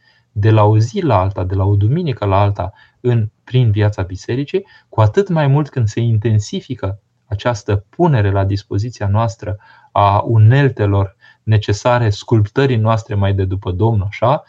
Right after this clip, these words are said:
mai după Domnul, nu se poate să nu existe niște rezultate. Vă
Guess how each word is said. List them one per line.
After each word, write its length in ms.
mai 180
după 320
Domnul, 420
nu 80
se 180
poate 320
să 180
nu 320
existe 420
niște 260
rezultate. 560
Vă 500